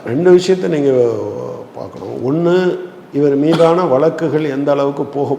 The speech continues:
போகுதுன்னு தெரியல. பிரேன் சிங் வந்து, அவர் வந்து முதலமைச்சராக இருக்கும்போதே வன்முறையை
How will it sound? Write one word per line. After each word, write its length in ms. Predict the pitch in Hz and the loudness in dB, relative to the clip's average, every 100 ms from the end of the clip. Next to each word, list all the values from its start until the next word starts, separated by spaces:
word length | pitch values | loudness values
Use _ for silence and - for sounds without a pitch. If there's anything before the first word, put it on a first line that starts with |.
| - | -4
போகுதுன்னு 320 | 123 127 127 110 | -4 -4 -6 -8
தெரியல. 220 | 95 92 - - - - - - 117 | -10 -12 -14 -20 -20 -20 -20 -10 0
பிரேன் 240 | 156 180 | 2 2
சிங் 420 | 180 123 107 85 | -2 -6 -8 -10
வந்து, 380 | 95 90 85 139 - - - - - - - - - - - - | -12 -12 -10 -12 -14 -20 -20 -20 -20 -20 -20 -20 -20 -20 -18 -4
அவர் 200 | 143 151 | -2 0
வந்து 340 | 147 165 185 196 180 160 139 123 123 - - - - - - - - - - - 127 | 0 -2 0 2 2 0 0 0 -2 -8 -12 -18 -20 -20 -20 -20 -20 -20 -20 -16 -6
முதலமைச்சராக 800 | 139 185 185 185 175 170 156 143 | -2 2 2 2 2 4 2 0
இருக்கும்போதே 840 | 131 147 151 123 95 90 98 160 - - - - | -2 -4 -4 -6 -6 -6 -6 -8 -12 -20 -20 -8
வன்முறையை 600 | 120 165 190 180 160 170 | -4 -2 0 0 0 -2